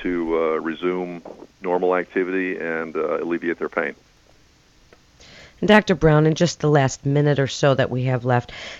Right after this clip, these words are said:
Speaker 2: give patients your best advice for those considering a hip replacement and maybe even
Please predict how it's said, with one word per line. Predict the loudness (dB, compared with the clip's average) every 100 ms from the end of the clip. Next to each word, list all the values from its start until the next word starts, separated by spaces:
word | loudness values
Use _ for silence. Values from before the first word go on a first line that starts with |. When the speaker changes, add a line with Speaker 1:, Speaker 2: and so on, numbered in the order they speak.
| 0
Speaker 2:
give | 0 0
patients | 2 4 4 -2 -2
your | 0 0
best | 4 2 2 -2
advice | -4 0 4 4 2 -8 -10 -14 -20
for | 2 4
those | 6 6 4
considering | 0 -2 -2 0 2 6 6 6 2
a | -2
hip | 0 0 0
replacement | -6 0 0 2 2 2 2
and | 2 4
maybe | 4 2 0 2
even | 4 4 2